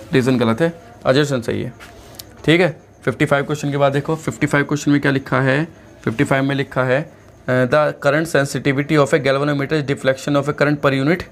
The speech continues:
deflection of current per unit current passing through the coil।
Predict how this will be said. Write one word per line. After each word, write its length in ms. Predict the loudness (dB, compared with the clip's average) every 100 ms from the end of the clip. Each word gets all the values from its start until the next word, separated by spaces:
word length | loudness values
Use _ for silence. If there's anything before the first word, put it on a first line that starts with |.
| -20 -20 -20 -20 -20 -20 -6 -2
deflection 520 | 2 2 0 0 0
of 80 | 2
current 260 | 2 0 0
per 100 | 0
unit 260 | 2 0 0
current 200 | 0 2
passing 340 | 0 0 -2 -4 -8 -20 -20 -4
through 160 | 0 2
the 100 | 2 2
coil। 200 | 0